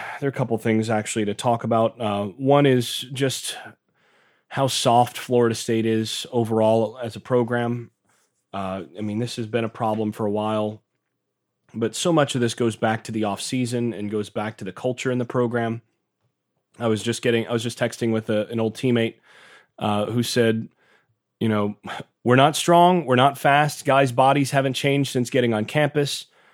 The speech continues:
I don't want players that I have to force into the weight room." Well, there's culture for you. The sad part about this, though, is that,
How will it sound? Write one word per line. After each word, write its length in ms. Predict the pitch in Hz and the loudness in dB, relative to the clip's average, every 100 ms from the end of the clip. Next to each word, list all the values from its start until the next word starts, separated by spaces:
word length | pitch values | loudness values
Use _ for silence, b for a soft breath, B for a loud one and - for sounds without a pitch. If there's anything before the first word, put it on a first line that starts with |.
| b b | b b
I 140 | 143 | 6
don't 140 | 190 | 8
want 240 | 175 175 180 | 8 6 6
players 340 | 165 165 156 | 4 6 6
that 100 | 139 | 4
I 60 | 139 | 4
have 140 | 147 | 4
to 80 | 139 | 0
force 360 | - 147 147 - | -4 0 0 2
into 140 | 135 | 2
the 80 | 135 | 4
weight 220 | 120 95 | 2 0
room." 180 | 90 - _ _ _ _ _ _ _ _ _ _ _ _ _ - - - _ _ _ _ | -10 -16 _ _ _ _ _ _ _ _ _ _ _ _ _ -14 -14 -14 _ _ _ _
Well, 100 | - | -2
there's 180 | 113 120 | 0 2
culture 320 | - 131 123 | 4 2 2
for 220 | 110 107 | -2 0
you. 120 | 104 110 - _ b b b b - | 0 -2 -14 _ b b b b -6
The 80 | 131 | -4
sad 280 | - 190 196 | 4 4 4
part 180 | 147 123 | 4 4
about 280 | 135 143 | 6 4
this, 220 | 127 113 - | 2 -2 0
though, 200 | 107 107 | 0 0
is 300 | 127 123 113 | 0 0 2
that, 240 | 120 113 | 2 2